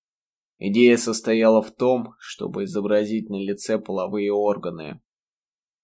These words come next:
Таким образом, каждый человек в племени мог видеть, какая часть тела приносит им больше всего бед, сказал мой отец.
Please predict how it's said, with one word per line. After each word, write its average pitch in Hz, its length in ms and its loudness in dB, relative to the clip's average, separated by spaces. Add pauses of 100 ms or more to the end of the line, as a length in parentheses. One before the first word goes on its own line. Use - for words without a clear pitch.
Таким - 360 -2
образом, 107 520 -2
каждый 107 380 -2
человек 107 560 -2
в - 100 -20
племени 107 440 -4
мог 95 320 -8
видеть, 98 420 -6 (160)
какая 98 400 -4
часть - 380 -8
тела 104 240 2
приносит - 640 -8
им 95 180 -8
больше 104 380 -4
всего 98 400 -4
бед, 95 340 -4 (800)
сказал 110 500 2
мой 104 240 0
отец. - 580 -10